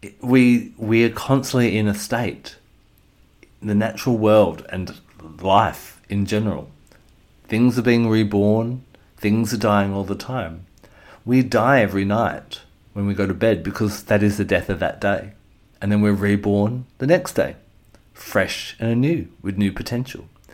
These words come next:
And what Cyprus allows us to do is to accept that. Because as humans, we love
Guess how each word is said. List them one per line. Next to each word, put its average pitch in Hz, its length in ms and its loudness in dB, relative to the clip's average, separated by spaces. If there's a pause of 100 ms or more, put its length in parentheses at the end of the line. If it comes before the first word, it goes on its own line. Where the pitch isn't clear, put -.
(520)
And 113 180 0
what 147 200 0
Cyprus 147 440 -2
allows 110 480 2
us 101 80 -14
to 104 140 -4
do 101 180 2
is 120 140 2
to 113 140 -2
accept - 520 -6
that. - 220 -10 (1300)
Because 120 360 2
as 107 220 -4
humans, 143 380 4
we 113 160 0
love 107 640 2